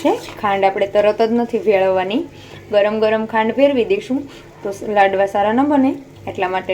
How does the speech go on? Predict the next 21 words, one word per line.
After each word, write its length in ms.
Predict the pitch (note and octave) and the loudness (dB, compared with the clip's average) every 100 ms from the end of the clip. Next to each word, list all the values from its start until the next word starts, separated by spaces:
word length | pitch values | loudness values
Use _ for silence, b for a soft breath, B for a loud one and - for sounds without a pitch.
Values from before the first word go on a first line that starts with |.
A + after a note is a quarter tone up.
| F3+ | -6
ઠરી 280 | G#3 G#3+ C#4 | -4 -2 0
જાય 220 | C4 G3 | 0 0
અને 100 | F3+ F3+ | -4 -4
ત્યાર 160 | F#3 - | -4 -4
પછી 280 | G3+ G3 G3+ | -6 -6 -2
ભેળવો. 260 | B3 C4+ A3+ A#3 B B - | 0 2 0 -2 B B -8
એટલે 180 | F#3+ G3 | -4 -2
આપણે 220 | F#3+ F#3+ F#3 | -2 -2 0
બહાર 160 | F#3+ G3+ A3 A3+ | 4 2 2 -2
જે 120 | G3+ | -2
માર્કેટમાં 460 | F#3+ G3 G#3 G3+ G#3 | -2 -4 -8 -6 -2
મળે 180 | A#3+ A#3 A3+ | 2 2 0
કે 60 | G#3+ | -6
સ્વામિનારાયણના 680 | G3 F#3+ F#3+ G3 F#3+ G3 F#3+ | -8 -8 -4 -2 -2 -2 -4
મંદિરે 340 | F#3+ G3 G3 G3 | -2 0 0 -2
જે 80 | - | -4
પ્રસાદી 460 | - F#3+ G3 F#3+ G3+ | -2 -2 -2 -4 -4
તમે 180 | G3+ G#3 A3+ | -4 -6 0
ખાવ 160 | C#4 C#4 C4+ | 0 0 0
છો 100 | B3+ F4 B B B - G3+ | -2 -4 B B B -12 -6
એના 200 | G3 | -4